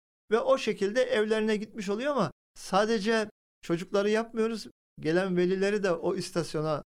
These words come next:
alıyoruz. Teknoloji bağımlılığı istasyonuna alıyoruz. O şekilde biz bunu Edirne'de yeni geliştirdik.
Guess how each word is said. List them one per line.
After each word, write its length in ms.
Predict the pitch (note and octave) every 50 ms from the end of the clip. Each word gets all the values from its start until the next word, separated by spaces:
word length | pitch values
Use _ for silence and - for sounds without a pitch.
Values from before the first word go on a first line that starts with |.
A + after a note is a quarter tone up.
| _
alıyoruz. 480 | - - C#3+ C3+ C3 B2+ B2 B2+ A#2+ B2 - _ _
Teknoloji 520 | - B2+ - D3+ D#3 E3 F3 E3 G3 F3
bağımlılığı 460 | E3+ D#3+ D#3 D#3 D3+ D3 C#3+ C#3 C#3
istasyonuna 640 | D3+ D3 - - D#3 C3+ - - D3+ C#3+ D3 D3 C#3+
alıyoruz. 460 | D#3 D3 D3+ F3+ G#3 B3+ D4 - - _ _ _ _ _ _ _ _ _
O 120 | A#3+ B3+
şekilde 600 | B3 - A3 F#3+ - F#3 F3+ F3 G3+ A#3 B3+ B3+ - _ _ _ _ _ -
biz 280 | F#3 A#3+ A#3 A#3 G#3+ A#3
bunu 200 | B3+ B3+ B3+ B3
Edirne'de 520 | - - G#3+ G3+ B3 B3+ B3 A#3+ G#3 A3+
yeni 300 | A3 F#3+ G3 G3 A3 A3
geliştirdik. 640 | F#3+ G3+ G#3 A3 - - - A3 A3+ G#3 A#3 A3+